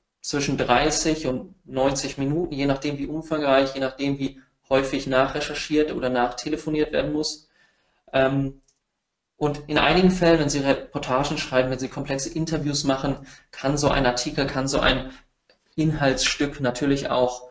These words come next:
viele Stunden, mehrere Tage in Anspruch nehmen. Das heißt,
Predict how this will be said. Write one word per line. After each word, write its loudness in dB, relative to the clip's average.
viele -6
Stunden, -2
mehrere -2
Tage 2
in 2
Anspruch -2
nehmen. -2
Das 0
heißt, 2